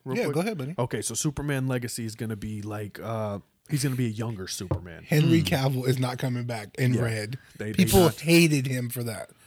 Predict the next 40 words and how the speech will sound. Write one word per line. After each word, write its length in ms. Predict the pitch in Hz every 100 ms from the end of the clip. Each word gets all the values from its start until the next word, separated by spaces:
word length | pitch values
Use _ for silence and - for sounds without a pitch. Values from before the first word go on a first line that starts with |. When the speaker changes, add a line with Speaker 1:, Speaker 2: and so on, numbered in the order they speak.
| -
Speaker 2:
or 100 | 139
hated 320 | 156 156 131
James 260 | 127 127 120
Gunn 180 | 123 113
for 120 | -
that. 120 | 139
Speaker 1:
Yeah, 160 | 127 101
'cause 160 | 104
they 80 | 104
got, 220 | 104 104
he, 80 | 110
they 220 | 110 101
got 200 | 104 101
rid 140 | 95 101
of 140 | 98
him. 140 | 98 101
Uh, 220 | 113 107
so 140 | -
Superman 500 | 117 196 180 170 156
Legacy 340 | 151 147 131 143
is 80 | 120
gonna 200 | 131 123
be, 280 | 127 127 113 - - -
uh, 180 | 113 - -
early 320 | 143 131 127
days 280 | 113 107 92
Superman. 640 | - 110 98 90 67 -
So, 340 | - 98 95 - 107
and 220 | 110 113
they're 100 | 107
building 300 | 131 156 139
the 140 | 135
whole 280 | 120 160 165
universe 540 | 151 175 156 127 123
off 340 | - 127 127 -
of 160 | 98
Superman 500 | - 101 101 101 101
as 160 | 95 -
well. 240 | 107 101
So, 280 | 90 98 92